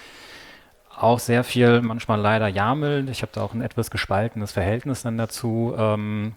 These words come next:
genau, aber um mich da halt ein bisschen auch dann quasi, ähm, ja, wieder, äh, der schönen I T dann, ähm, quasi zu widmen, bin ich dann auch noch drüber hinaus passionierter Homelabber. Ähm,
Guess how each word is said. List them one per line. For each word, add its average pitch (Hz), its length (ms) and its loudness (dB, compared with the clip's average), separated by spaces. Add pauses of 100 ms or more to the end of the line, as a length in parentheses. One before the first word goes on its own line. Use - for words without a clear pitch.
genau, 87 240 0
aber 104 240 2
um 120 180 0
mich 120 140 0
da 117 220 6
halt 110 180 4
ein 110 100 -4
bisschen 113 300 0
auch 101 240 0
dann 98 400 0
quasi, 92 580 0 (640)
ähm, 87 540 2
ja, 90 320 0
wieder, 90 500 0 (220)
äh, 87 360 -2
der 87 200 -2
schönen 123 260 2
I 107 180 0
T 107 220 -2
dann, 101 440 0
ähm, 95 340 -2
quasi 90 680 -4
zu 92 220 -6
widmen, 101 380 -4
bin 95 100 -2
ich 95 120 -4
dann 92 140 -4
auch 95 100 -2
noch 90 140 -4
drüber 92 220 -2
hinaus 85 400 -2
passionierter 85 600 -4
Homelabber. 101 600 0 (500)
Ähm, 90 640 0